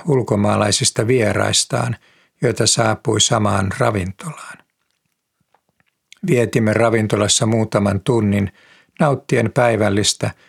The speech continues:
ja kuunnellen Juan Allanin kertomusta elämästään. Olin todella kiitollinen, että sain tavata tämän vanhan ystäväni. Kun päivällinen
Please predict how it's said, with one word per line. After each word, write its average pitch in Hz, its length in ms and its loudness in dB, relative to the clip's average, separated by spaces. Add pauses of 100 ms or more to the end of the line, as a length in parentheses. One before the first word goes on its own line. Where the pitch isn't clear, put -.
(220)
ja - 120 0
kuunnellen 107 800 0
Juan 117 280 2
Allanin 101 520 0 (120)
kertomusta 110 760 -2
elämästään. 107 800 -4 (1120)
Olin 123 240 0
todella 123 340 2
kiitollinen, 104 880 -2 (500)
että 143 220 0
sain 127 300 0
tavata 104 520 -2 (160)
tämän 98 340 -2
vanhan 101 420 0
ystäväni. - 640 -4 (1500)
Kun 123 260 0
päivällinen 113 720 2